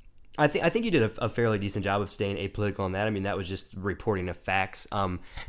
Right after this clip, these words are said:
I mean, we, you know, you consider that,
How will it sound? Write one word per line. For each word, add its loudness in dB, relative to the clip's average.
I 2
mean, 4
we, 2
you 4
know, 6
you 4
consider 2
that, 2